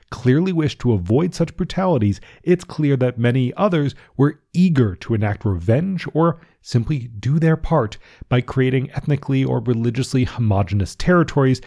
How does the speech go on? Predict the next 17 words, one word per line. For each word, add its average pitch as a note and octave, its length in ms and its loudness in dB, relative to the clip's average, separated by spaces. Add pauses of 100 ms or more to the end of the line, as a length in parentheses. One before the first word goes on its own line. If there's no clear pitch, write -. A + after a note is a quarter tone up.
(140)
that G#2 140 0
they B2+ 320 2
believed C#3+ 480 -4
would G2+ 120 -6
make B2 220 -4
their A#2+ 240 -4
own C3+ 220 -2
states G#2+ 440 -4
more E2+ 200 -6
powerful. - 580 -8 (1600)
The A#2+ 100 0
greatest C#3 380 0
tragedy B2 540 2 (600)
is C#3+ 160 2
one C#3 440 2
we A#2+ 180 2
know, - 320 -2